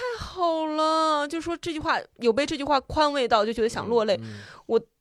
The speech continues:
Speaker 1: 当下我想都没想说啥，我说，我如果看这条，我会，这个纸条我会觉得说是谁在怪我？
Speaker 2: 嗯。
Speaker 1: <laughs> 就是你凭什么批判我？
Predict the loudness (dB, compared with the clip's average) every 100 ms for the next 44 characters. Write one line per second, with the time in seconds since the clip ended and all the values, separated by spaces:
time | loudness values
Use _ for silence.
0 | 2 4 4 2 2 2 -8 -10 -2 -2
1 | 0 -2 -4 -4 -6 -6 -8 -10 _ _
2 | _ _ _ 0 2 4 4 2 -2 0
3 | 2 4 4 0 0 0 2 2 2 2
4 | 0 -2 -2 -2 -2 -2 -2 -2 -4 -2
5 | 0 -2 -4 -6 -4 -4 -6 -18 -18 -12
6 | -6 -4 0 0 0 0 0 0 0 -2
7 | -2 -2 -4 -6 -6